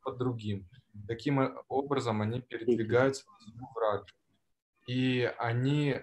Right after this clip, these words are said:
Speaker 1: а, совершают
Speaker 2: ठीक,
Speaker 1: маду-,
Speaker 2: ठीक,
Speaker 1: а, мадупури, то есть они, а,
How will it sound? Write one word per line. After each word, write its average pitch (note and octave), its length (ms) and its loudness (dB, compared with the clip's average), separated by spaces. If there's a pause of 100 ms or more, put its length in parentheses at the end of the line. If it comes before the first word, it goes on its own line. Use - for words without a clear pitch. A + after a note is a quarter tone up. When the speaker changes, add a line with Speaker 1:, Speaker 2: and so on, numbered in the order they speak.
(100)
Speaker 1:
а, A2+ 380 0
совершают B2 580 2
Speaker 2:
ठीक, - 60 -12
Speaker 1:
маду-, B2 300 -2
Speaker 2:
ठीक, - 200 -16 (100)
Speaker 1:
а, - 500 -16
мадупури, A#2 540 -2
то A2 160 -2
есть A2+ 240 -4
они, B2+ 320 0 (160)
а, G#2+ 500 -2